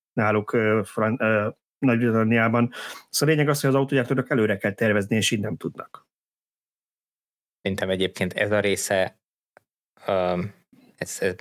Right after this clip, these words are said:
Speaker 2: már lefutott, tehát hogy, hogy akárki akármit mond, és nyilván tudom, hogy tele van a, a világ kétkedőkkel, de hogyha csak azt nézzük, hogy az előző hírünkben huszonegy százalék volt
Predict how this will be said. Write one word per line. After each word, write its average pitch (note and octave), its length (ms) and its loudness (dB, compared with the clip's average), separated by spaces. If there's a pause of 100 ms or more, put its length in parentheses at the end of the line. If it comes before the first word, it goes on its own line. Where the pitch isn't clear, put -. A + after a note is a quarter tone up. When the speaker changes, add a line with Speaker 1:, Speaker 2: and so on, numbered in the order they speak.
Speaker 2:
már G2 320 -2
lefutott, - 600 -4
tehát F2 220 -6
hogy, F2+ 200 -4
hogy F#2 140 -2
akárki F#2 440 -4
akármit F2 500 -6
mond, F2+ 160 -2
és F2 120 -2
nyilván F#2 220 -2
tudom, F2+ 160 -4
hogy F2 80 -4
tele E2+ 220 -2
van E2+ 380 -6
a, E2 80 -4 (300)
a - 80 -6
világ F2 280 -2
kétkedőkkel, F2 800 -4 (340)
de - 80 -4
hogyha F#2 160 -2
csak - 180 -6
azt G2+ 220 -2
nézzük, F2+ 420 -4
hogy F2 260 -4
az G2 180 -4
előző F2+ 320 -2
hírünkben E2 560 -4 (100)
huszonegy F2+ 340 -4
százalék E2+ 580 -4
volt E2 340 -2